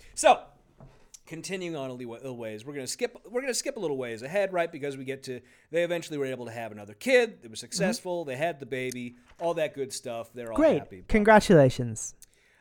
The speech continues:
Speaker 1: Uh, he continues in saying, "The wait was over in one sense, uh, and, but in another way. If waiting means acknowledging your limits,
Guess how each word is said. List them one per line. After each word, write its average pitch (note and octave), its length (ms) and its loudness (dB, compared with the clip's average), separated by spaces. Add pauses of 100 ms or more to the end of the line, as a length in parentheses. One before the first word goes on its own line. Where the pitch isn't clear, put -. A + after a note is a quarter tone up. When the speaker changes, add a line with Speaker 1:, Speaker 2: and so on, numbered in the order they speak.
Speaker 1:
Uh, D3 260 -2
he F3+ 140 -6
continues D#3 580 -8
in B2 140 -16
saying, C3+ 360 -8
"The C#3+ 120 -6
wait G3 340 -6
was G3+ 180 -4
over A#2 520 -6 (140)
in D3+ 200 -12
one D#3 240 -10
sense, - 540 -16 (340)
uh, A#2 320 -8
and, B2 240 -8 (120)
but G#3+ 160 -2
in G#3+ 100 0
another A#3 280 -2
way. E2 300 -10 (480)
If E3+ 140 -8
waiting B3 440 -2
means G#3 220 -6
acknowledging D3+ 520 -10
your C3 140 -8
limits, - 440 -14